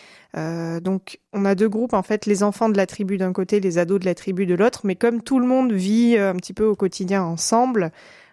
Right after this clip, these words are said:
on a regroupé, euh, sous cette forme-là, la tribu, euh, les deux, les deux tranches d'âge,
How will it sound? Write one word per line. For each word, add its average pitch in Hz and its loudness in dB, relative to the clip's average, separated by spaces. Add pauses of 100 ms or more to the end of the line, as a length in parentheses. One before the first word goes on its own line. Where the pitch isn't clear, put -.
(120)
on 170 -2
a 190 2
regroupé, 185 -2
euh, 156 -4 (1000)
sous - -10
cette 175 -4
forme-là, 190 -2
la 196 0
tribu, 165 -6 (460)
euh, 156 -6 (140)
les 165 -4
deux, 180 0 (320)
les 180 2
deux 190 0
tranches 208 0
d'âge, 165 -2